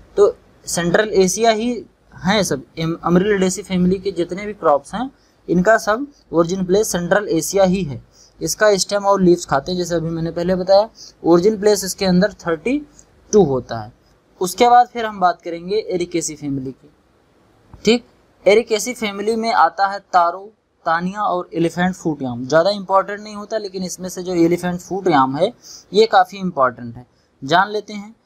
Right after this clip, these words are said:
जो एलिफेंट फूट याम होता है इसका जो ये, ये वाला जो है ये ज़्यादा important है, बाकी ये दोनों उतने important नहीं है। लेकिन इन-, elephant foot yam जो है ये काफ़ी important है, इसका botanical name काफ़ी बार पूछा जाता है।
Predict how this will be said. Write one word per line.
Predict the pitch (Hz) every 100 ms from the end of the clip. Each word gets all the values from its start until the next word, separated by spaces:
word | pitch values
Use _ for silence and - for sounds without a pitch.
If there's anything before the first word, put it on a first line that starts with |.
| _ -
जो | 165
एलिफेंट | 190 180 190 202 220 214
फूट | - 214
याम | 208 208 202
होता | 175 - 127
है | 143 202 _ _ -
इसका | 175 - 220
जो | 202 214 - - -
ये, | 196 - _ 180
ये | 190
वाला | 214 190
जो | 165 147
है | 180
ये | 208 208
ज़्यादा | 180 175 180
important | 170 156 139 131 127
है, | 131
बाकी | 143 -
ये | 202 208
दोनों | 214 226
उतने | 202 202
important | 208 190 180 180 208
नहीं | 214 220 127
है। | 120 131
लेकिन | 143 160 202
इन-, | 185
elephant | 175 165 180 180 190
foot | - 196 190
yam | 165 139
जो | 139 175
है | 240
ये | 226
काफ़ी | 180 170 190
important | 175 165 151 175
है, | 202
इसका | - 190
botanical | 175 165 175 185
name | 185
काफ़ी | 190 185
बार | 185 185
पूछा | 175 160 147
जाता | 110 -
है। | 110